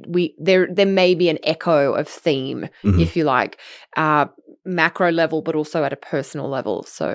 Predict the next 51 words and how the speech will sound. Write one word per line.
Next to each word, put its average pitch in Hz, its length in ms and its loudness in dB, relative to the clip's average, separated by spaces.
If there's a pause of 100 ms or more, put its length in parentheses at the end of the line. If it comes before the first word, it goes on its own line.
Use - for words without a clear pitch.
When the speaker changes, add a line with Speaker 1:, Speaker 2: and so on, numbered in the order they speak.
Speaker 2:
In 185 80 -12
terms - 240 -2
of, - 100 -14
like, 73 120 -4
fluctuations - 840 0
of 87 100 -2
wealth 82 360 4
and 85 180 -4
things 87 220 -2
like - 100 -10
that. - 60 0
Speaker 1:
Fluctuations 311 520 2
of 247 80 -4
wealth. 233 360 4
I 269 60 0
think 302 220 0
also 254 380 4
in 208 140 -2
a 185 60 0
personal 208 480 2
individual 175 500 0
life, 208 420 2
you 233 60 -2
know, 202 100 0
that 196 300 0
there's 190 200 0
sort 190 100 -2
of 175 60 -2
extreme 185 720 -2
developments 143 720 0
that 104 140 -2
can 90 120 6
Speaker 2:
Mm. 82 40 0
Speaker 1:
happen 147 340 -2
with 147 160 -8
Jupiter 147 340 -2
Pluto. 120 440 -2
So 156 380 2 (400)
think 202 220 2
about 170 500 4
the 175 80 2
house 165 320 2
area 170 240 4
of 151 120 -2
Capricorn 220 720 -2
and 160 420 -2 (260)
whether 185 260 4
there's 165 240 4
sort - 140 -4
of, 160 120 -2
um, 151 180 0